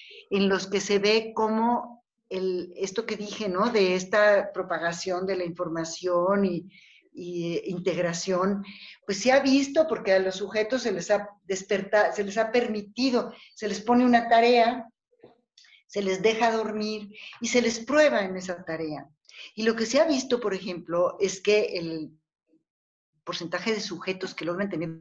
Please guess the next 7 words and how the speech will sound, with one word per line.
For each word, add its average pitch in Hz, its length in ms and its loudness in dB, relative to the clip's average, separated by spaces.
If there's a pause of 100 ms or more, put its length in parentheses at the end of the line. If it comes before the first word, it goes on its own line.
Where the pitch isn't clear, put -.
(120)
un 202 140 -4
insight, 190 580 0 (680)
o 160 60 -10
sea, - 540 0 (120)
descubrir 214 600 0
una 175 180 4
regla 151 480 -6